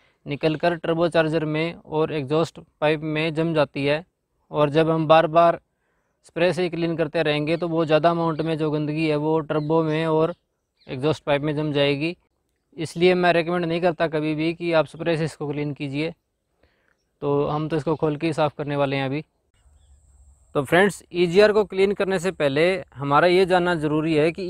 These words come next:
ईजीआर होता क्या है। तो ईजीआर की फुल फॉर्म एग्जॉस्ट गैस रीसर्कुलेशन होता है,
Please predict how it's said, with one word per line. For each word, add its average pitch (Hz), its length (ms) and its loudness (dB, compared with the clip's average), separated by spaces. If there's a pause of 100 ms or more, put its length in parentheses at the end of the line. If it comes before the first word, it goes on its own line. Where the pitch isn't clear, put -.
ईजीआर 160 320 2
होता 147 280 0
क्या 135 160 0
है। 110 140 -2 (880)
तो 139 160 4
ईजीआर 165 380 8
की 185 120 2
फुल 175 220 0
फॉर्म 143 340 4 (480)
एग्जॉस्ट 143 540 4
गैस 156 300 4
रीसर्कुलेशन 160 600 2
होता 127 240 2
है, 160 120 2